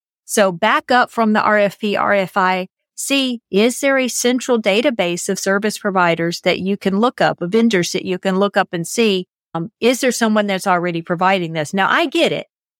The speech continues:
There's a lot of different vendors that do the same things, but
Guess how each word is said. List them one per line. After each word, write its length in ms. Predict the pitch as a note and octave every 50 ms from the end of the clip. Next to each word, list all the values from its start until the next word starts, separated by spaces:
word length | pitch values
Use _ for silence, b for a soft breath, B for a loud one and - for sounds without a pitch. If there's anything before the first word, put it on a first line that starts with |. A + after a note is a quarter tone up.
| _ _
There's 180 | - A3 A#3+ A#3
a 80 | A#3+
lot 240 | A3+ A#3 A#3+ C4+ D#4
of 100 | E4 B3+
different 400 | B3 C#4 C#4 - C4 B3 - G#3+
vendors 600 | A3 B3+ C4 B3+ F#3+ E3+ E3 D#3 D#3+ E3+ - - - _ -
that 300 | F#3+ G3+ G3 F#3 - F#3
do 240 | - A#3+ B3 B3 A#3
the 100 | A#3 G#3+
same 380 | - - A3 G#3 G3+ G3+ F#3+
things, 600 | - - A#3+ A3+ F#3 E3 D#3+ F3 G3 G3+ - - _ _ _ _ _ _ _ -
but 240 | F3 G#3 A3+ A3+